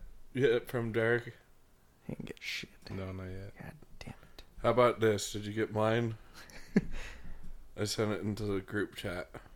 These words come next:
Speaker 2: I just got it.
Speaker 3: Nope. Not getting any text. Oh, wait. It says, "Join my mock draft." But there's no link. It just says that.
Speaker 1: What the hell is wrong with your phone,
Speaker 3: <laughs> I don't
Speaker 1: bud?
Speaker 3: know,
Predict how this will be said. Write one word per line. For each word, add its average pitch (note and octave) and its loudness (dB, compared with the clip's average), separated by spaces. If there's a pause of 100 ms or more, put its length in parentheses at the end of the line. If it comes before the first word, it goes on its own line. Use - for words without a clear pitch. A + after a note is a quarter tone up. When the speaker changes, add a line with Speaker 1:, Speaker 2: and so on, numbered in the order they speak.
(840)
Speaker 2:
I B2+ 2
just A#2 -2
got F#2 -2
it. - -2 (560)
Speaker 3:
Nope. G#2+ -6 (1000)
Not G#2 -2
getting G#2 0
any A2 -2
text. - -6
Oh, A2+ 4
wait. G#2 4 (340)
It A#2 -16
says, G#2 -2
"Join G#2 -2
my G#2+ 0
mock G#2 -2
draft." G#2+ -2 (1000)
But G2 -2
there's G2+ 0
no G2+ 0
link. G2+ -4 (100)
It G2+ -12
just F#2+ -12
says F#2+ -8 (120)
that. - -16 (320)
Speaker 1:
What C3 -14 (140)
the C4 -4
hell G3+ 0
is G#3 -10
wrong F3 0
with A3+ -8
your C3 -8 (140)
phone, F#3+ 2
Speaker 3:
<laughs> - -8
I E3+ 10
don't - 6
Speaker 1:
bud? A2 2
Speaker 3:
know, B2+ 4